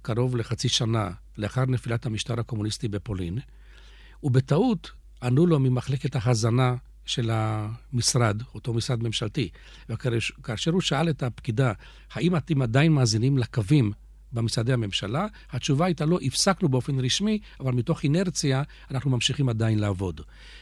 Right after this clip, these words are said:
כלומר, המשטרים הקומוניסטיים יצרו גם דפוסי התנהגות שקשה היה, וגופי-, ואינרציה מנהלית, שקשה היה להפסיק אותה על ידי צו מנהלי זה או אחר. בעיה דומה הייתה, כאמור,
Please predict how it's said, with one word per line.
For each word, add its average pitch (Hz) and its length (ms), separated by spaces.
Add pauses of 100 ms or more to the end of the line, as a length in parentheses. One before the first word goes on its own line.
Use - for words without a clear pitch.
(140)
כלומר, 160 420 (360)
המשטרים 127 500
הקומוניסטיים 139 640
יצרו 113 240
גם 165 140
דפוסי 147 400
התנהגות 156 500 (240)
שקשה 202 640
היה, 139 300 (300)
וגופי-, 113 500
ואינרציה 127 720
מנהלית, 123 480 (320)
שקשה - 500
היה 190 140
להפסיק 143 360
אותה 120 260 (220)
על 123 100
ידי 120 220
צו 131 280
מנהלי 101 500 (240)
זה 107 300 (140)
או 120 120
אחר. 117 220 (1000)
בעיה 139 300
דומה 170 400 (320)
הייתה, 139 320
כאמור, 123 440